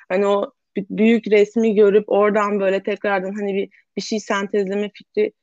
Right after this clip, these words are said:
de aynı zamanda, e, çok hoşuma gidiyor. Mesela o Anıt Sayaç'tan da bahsedersem demin yanlış bahsettim. O da aslında süreç odaklı bir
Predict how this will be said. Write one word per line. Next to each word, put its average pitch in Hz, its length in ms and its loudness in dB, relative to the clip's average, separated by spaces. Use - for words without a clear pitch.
de 175 300 2
aynı 165 340 -8
zamanda, 175 580 -6
e, 185 220 -2
çok 214 260 -4
hoşuma 208 360 -2
gidiyor. 160 320 -2
Mesela 180 440 -6
o 196 300 2
Anıt 202 300 0
Sayaç'tan 214 600 0
da 196 120 0
bahsedersem 196 580 -2
demin 185 180 -4
yanlış 180 400 -6
bahsettim. 175 400 -10
O 175 100 -4
da 180 60 -4
aslında 180 340 -6
süreç 190 300 -8
odaklı 170 360 -6
bir 165 80 -8